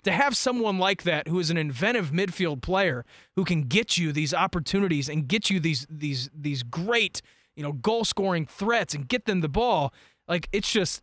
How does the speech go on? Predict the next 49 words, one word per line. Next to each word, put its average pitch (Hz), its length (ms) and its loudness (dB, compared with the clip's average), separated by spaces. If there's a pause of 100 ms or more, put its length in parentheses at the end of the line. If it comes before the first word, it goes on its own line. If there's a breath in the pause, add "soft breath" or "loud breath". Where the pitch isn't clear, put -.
it, 196 140 2
it's 202 140 2
really 269 240 4
been 185 120 4
amazing 180 520 4
to 147 100 -4
watch. 180 340 2
He's 285 200 0
kinda 180 220 2
turned 214 380 0
their 190 160 4
season 175 440 0
on 160 180 0
its 135 140 -6
head. 214 240 0
We 175 120 0
know 196 200 4
they 190 100 4
were 151 120 2
meddling 175 420 2
for 165 160 -2
a 147 40 2
long 170 300 2
time. 160 420 2 (280 loud breath)
They 127 80 -4
just 180 200 -2
drew 190 160 4
at 175 80 2
Everton 165 360 2
on 156 100 2
the 139 80 0
weekend. 160 400 2
Before 175 300 0
that, 160 200 0
they 156 60 -2
had 143 100 0
won 156 200 2
two 180 180 0
games 156 320 2
in 147 80 0
a 135 60 0
row. 151 320 2 (280 loud breath)
So 180 280 0
it's 180 140 0
starting 247 500 2
to 208 100 -2
kinda 190 460 0 (120)
turn 208 480 2
now 131 420 2